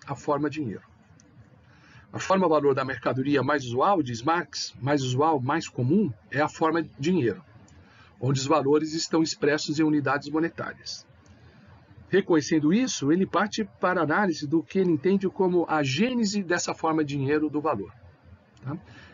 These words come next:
Partindo do estudo de uma forma mais simples na relação de valor das mercadorias.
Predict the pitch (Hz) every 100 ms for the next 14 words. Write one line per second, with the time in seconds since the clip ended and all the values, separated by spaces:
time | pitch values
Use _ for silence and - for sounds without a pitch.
0 | - - 147 - 190 165 147 143 - 139
1 | 131 139 139 147 135 135 151 - 190 233
2 | 302 262 - 151 151 156 147 - 165 160
3 | 165 147 143 147 151 156 - - 202 127
4 | - -